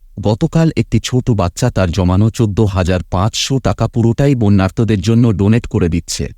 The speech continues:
এইটাই আমাদের বাংলাদেশের সৌন্দর্য। আমরা যদি আমাদের নিজেদের জায়গা থেকে নিজেরা পদক্ষেপ নিতে পারি, তাহলে সবই সম্ভব।" সেই জায়গা থেকে আমি সিদ্ধান্ত নিয়েছি, আমি আমার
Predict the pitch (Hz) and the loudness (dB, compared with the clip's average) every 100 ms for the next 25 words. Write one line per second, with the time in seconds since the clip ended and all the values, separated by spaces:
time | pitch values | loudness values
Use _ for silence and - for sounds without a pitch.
0 | - - - - _ _ _ _ - - | -20 -20 -20 -20 _ _ _ _ -20 -6
1 | - 147 147 165 - 104 117 131 110 90 | 0 2 2 2 2 0 2 2 0 0
2 | 101 117 127 127 139 - 123 123 113 76 | 2 2 0 0 -2 0 2 4 2 0
3 | 73 - _ - 131 147 131 135 175 139 | -4 -6 _ -2 2 2 2 0 2 2
4 | 131 131 117 110 117 113 110 95 87 90 | 2 2 2 2 2 2 0 0 0 0
5 | 82 127 110 95 95 104 95 - 87 104 | 0 0 2 2 2 2 0 0 -2 -2
6 | - 120 107 101 98 92 92 - 87 87 | -4 -2 0 0 0 0 0 0 0 0
7 | 78 - 87 85 - 78 73 65 - - | 0 0 0 0 0 -2 -2 -6 -12 -20
8 | - - - - - - - - 156 185 | -20 -20 -20 -20 -20 -18 -6 0 2 2
9 | 160 135 139 - 147 135 87 85 110 - | 2 2 2 0 0 0 0 0 0 0
10 | 110 127 131 123 107 98 - 117 92 - | 0 2 2 2 2 2 0 -2 -2 -2
11 | 90 131 135 117 147 | 0 2 4 2 0